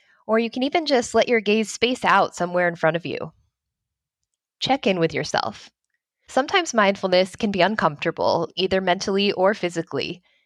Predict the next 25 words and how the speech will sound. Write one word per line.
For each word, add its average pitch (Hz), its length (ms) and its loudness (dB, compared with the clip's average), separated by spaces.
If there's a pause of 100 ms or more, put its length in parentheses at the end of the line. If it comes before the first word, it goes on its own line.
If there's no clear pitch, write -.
(200)
So 214 120 -2
if 202 140 2
at - 120 0
any 208 240 0
point 170 380 2
things 170 240 -4
feel 175 160 2
too 185 200 -4
intense, 170 680 -4
just - 260 -2
take 285 200 -4
a - 20 -6
step - 300 0
back 170 340 2
and 196 140 -6
go 190 140 0
get 185 180 0
any 190 220 -2
space 175 420 -2
or 165 80 2
any 165 180 2
help 156 260 -2
that - 100 -8
you 196 120 -2
need. 156 340 -8